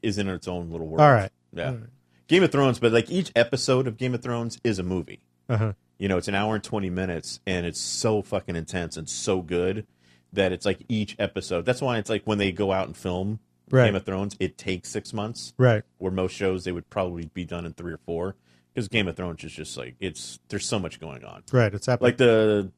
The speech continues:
Speaker 1: the Red Wedding or the, the
Speaker 2: The Red, yeah,
Speaker 1: you
Speaker 2: Red
Speaker 1: know, but,
Speaker 2: Wedding.
Speaker 1: um, that one episode, if you really just, just watch that one episode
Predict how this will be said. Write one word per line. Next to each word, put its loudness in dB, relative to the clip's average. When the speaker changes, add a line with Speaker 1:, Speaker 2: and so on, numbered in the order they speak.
Speaker 1:
the 0
Red 2
Wedding 0
or -8
the, -6
the -8
Speaker 2:
The -6
Red, -4
yeah, -6
Speaker 1:
you -2
Speaker 2:
Red 0
Speaker 1:
know, -2
but, 0
Speaker 2:
Wedding. -4
Speaker 1:
um, 0
that 4
one 2
episode, -4
if -10
you -2
really 0
just, -10
just -6
watch -2
that -2
one -4
episode -4